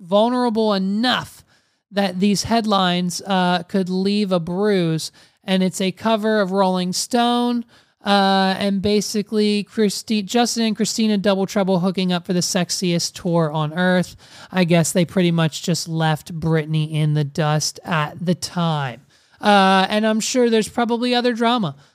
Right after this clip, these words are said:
I'm sure there's probably a whole spew of other drama to unfold when it comes to Britney Spears and Christina Aguilera. And I'm sure as the book gets read and more stories get twisted and come out, I'm sure T M Z will come up with a lot more news,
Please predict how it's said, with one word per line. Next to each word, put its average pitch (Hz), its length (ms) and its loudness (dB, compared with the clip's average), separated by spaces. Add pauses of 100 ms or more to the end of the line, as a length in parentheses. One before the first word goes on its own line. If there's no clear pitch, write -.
(140)
I'm 208 100 -2
sure 226 160 0
there's 214 200 0
probably 202 440 -2
a 180 100 0
whole 214 1080 0
spew 208 640 2
of 185 100 -2
other 190 220 -2
drama 180 560 0 (320)
to 202 180 -4
unfold 180 640 2 (260)
when 202 220 -2
it 208 160 -4
comes 180 380 0
to 185 80 -2
Britney 180 340 0
Spears 170 400 2
and 160 140 0
Christina 165 400 0
Aguilera. 151 720 -2 (320)
And 214 120 0
I'm 220 120 2
sure 240 260 2
as 240 180 2
the 208 120 -4
book 196 400 -2
gets 208 260 -6
read 180 500 2
and 175 100 -2
more 175 200 0
stories 175 460 0
get 175 140 -2
twisted 175 360 0
and 175 120 -2
come 175 160 0
out, 165 200 2
I'm 160 80 0
sure 170 200 -2
T 180 200 -4
M 165 120 0
Z 165 200 -2
will 160 120 0
come 165 220 -4
up 160 120 -4
with 165 120 -4
a 160 60 -4
lot 190 400 2
more 220 220 2
news, 160 500 -2